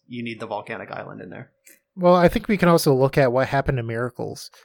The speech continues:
Speaker 2: Like, Miracles was a deck that was so proud that it played, you know, the greatest Planeswalker in history and Jace the Mind Sculptor. And at first they're like, "Well, maybe we'll play, like, one Oko or two Oko."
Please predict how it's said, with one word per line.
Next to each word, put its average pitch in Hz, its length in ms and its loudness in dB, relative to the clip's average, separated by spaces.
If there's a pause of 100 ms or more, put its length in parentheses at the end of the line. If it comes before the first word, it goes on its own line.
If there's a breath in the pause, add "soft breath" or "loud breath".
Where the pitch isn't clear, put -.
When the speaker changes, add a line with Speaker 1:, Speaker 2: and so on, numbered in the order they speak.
(140 soft breath)
Speaker 2:
Like, 143 120 2
Miracles 160 460 6
was 139 160 4
a 131 60 4
deck 131 240 0
that 135 100 4
was 120 100 -4
so 139 160 2
proud 127 360 -2
that 131 100 2
it 127 80 -4
played, 131 380 0 (280 soft breath)
you 147 120 4
know, 131 100 4
the 131 80 4
greatest 127 340 2
Planeswalker 127 480 -2
in 123 120 -6
history 127 420 -4
and 117 80 -6
Jace 127 220 -4
the 131 80 -6
Mind 117 220 -6
Sculptor. 147 520 -4 (400 soft breath)
And 143 100 2
at 147 140 0
first 156 260 0
they're 165 100 6
like, 156 140 0
"Well, 202 160 2
maybe 226 260 4
we'll 226 140 4
play, 190 200 4
like, 170 200 8
one 127 240 0
Oko 120 520 0
or 156 100 -4
two 143 240 -2
Oko." 123 520 -2